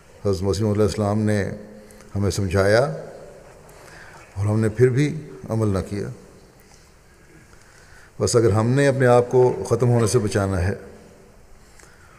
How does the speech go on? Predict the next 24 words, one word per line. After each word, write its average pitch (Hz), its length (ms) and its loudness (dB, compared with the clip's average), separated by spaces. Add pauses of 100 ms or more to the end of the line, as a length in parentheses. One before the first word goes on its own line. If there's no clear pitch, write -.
(340)
تو 104 80 -6
پھر 113 160 2
ہر 113 220 2
اسلامی 113 400 -2
تعلیم 110 320 2
کے 107 100 -2
ساتھ 104 400 0 (3000)
پر 113 200 0
اعتماد 107 400 2
ہو 120 240 4
کر 120 220 2
دنیا 110 300 0
میں 107 120 2
رہنے 104 220 0
کی 104 120 -4
ضرورت 90 440 -2
ہے۔ 98 80 -2 (2250)
یہ 107 120 2
نہ 123 80 2
سمجھیں 120 560 0 (680)
کہ - 60 -6
یہ 101 120 2
ترقی 107 360 0
یافتہ 107 540 2